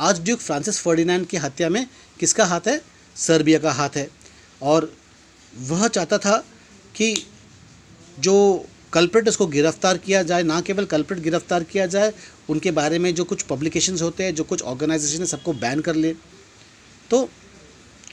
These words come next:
सर्बिया, सर्बिया ये सब करने से मना कर रहा था।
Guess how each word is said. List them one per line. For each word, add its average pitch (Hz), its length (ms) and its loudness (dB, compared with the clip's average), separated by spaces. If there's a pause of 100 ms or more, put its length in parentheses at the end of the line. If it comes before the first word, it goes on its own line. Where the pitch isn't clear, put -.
(1000)
सर्बिया, 226 540 2 (1400)
सर्बिया 208 560 4
ये 156 320 0
सब 208 200 2
करने 175 240 0
से 190 260 2 (180)
मना 135 320 0
कर 185 160 0
रहा 180 120 2
था। 170 220 -4